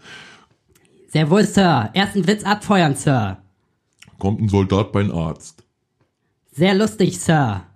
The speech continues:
Speaker 1: Ha, ha, ha. Sir, haben Sie
Speaker 2: Ein
Speaker 1: noch ein parat, Sir?
Speaker 2: Ein Pole, ein Russe,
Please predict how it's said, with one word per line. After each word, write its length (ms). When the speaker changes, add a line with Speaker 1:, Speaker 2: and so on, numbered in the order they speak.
Speaker 1:
Ha, 260
ha, 280
ha. 460
Sir, 420
haben 260
Sie 160
Speaker 2:
Ein 40
Speaker 1:
noch 80
ein 180
parat, 440
Sir? 380
Speaker 2:
Ein 260
Pole, 520
ein 200
Russe, 560